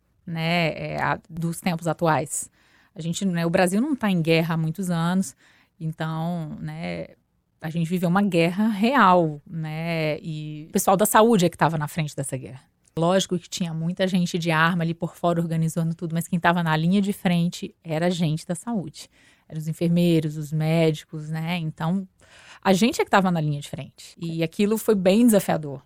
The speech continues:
tanto fisicamente, mas especialmente psicologicamente. Meu filho tinha quatro anos na época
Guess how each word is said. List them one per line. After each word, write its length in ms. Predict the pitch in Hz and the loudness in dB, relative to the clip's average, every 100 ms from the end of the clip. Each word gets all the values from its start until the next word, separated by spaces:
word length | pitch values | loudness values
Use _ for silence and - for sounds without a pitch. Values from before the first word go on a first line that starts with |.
| _ | _
tanto 640 | 175 180 - 202 196 170 | -4 -2 0 4 4 2
fisicamente, 800 | - - 254 277 247 208 220 - | 0 2 2 2 2 2 2 2
mas 400 | 226 214 - - | 2 2 -2 -10
especialmente 680 | - 247 339 - 254 208 226 | -2 2 2 2 2 4 2
psicologicamente. 1000 | - - 190 175 170 170 151 151 151 - | -2 -6 -2 -2 -4 -8 -8 -10 -14 -8
Meu 160 | 180 190 | -2 -2
filho 320 | - 196 196 | -2 -2 -2
tinha 260 | 190 - 180 | -2 -2 -2
quatro 400 | - 175 175 220 | 2 2 4 0
anos 280 | 180 185 214 | 0 0 0
na 220 | 190 160 | 2 0
época 520 | 156 175 - - 214 | -2 -4 -10 -10 -10